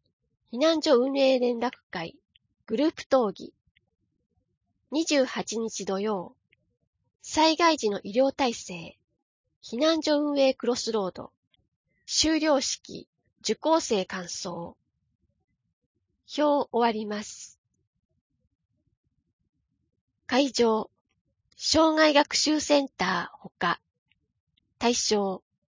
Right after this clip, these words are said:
市内在住在勤在学の方。定員三十人。応募者多数の場合は抽選。受講料、千二百円。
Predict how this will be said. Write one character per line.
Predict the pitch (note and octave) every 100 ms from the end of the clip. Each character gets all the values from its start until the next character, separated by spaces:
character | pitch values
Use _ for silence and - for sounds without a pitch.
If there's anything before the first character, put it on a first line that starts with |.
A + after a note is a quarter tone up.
| _ _ _ _ _
市 | - F4
内 | E4 C#4+ G#3
在 | G#3+ A3+ A#3
住 | A3 A3+
在 | G3+ G#3 G#3+
勤 | - G3+ G3
在 | G3+ G3+
学 | A3+ A3 G#3+
の | G3+
方。 | F#3+ - F3+ D#3+ - _ _ _ _ _ _ _ _ _ _ _ _
定 | C#4 D4
員 | C4+ B3+ C4 - _ -
三 | - C#4 C#4
十 | C#4 B3
人。 | F#3+ - - _ _ _ _ _ _ _ _ _ _ _
応 | C4 E4
募 | E4
者 | E4 B3
多 | G3+
数 | - C#4 D4+
の | A#3
場 | G3
合 | F#3 G3
は | F3+
抽 | - G3+ G#3
選。 | - F3 F3+ - _ _ _ _ _ _ _ _ _ _ _ _ _ _ -
受 | G#3+
講 | - D#4+ D4+
料、 | F#3+ F3+ - - _ _ _ _
千 | - C#4+ D#4
二 | C#4+ D4
百 | C4 - A#3
円。 | D#3+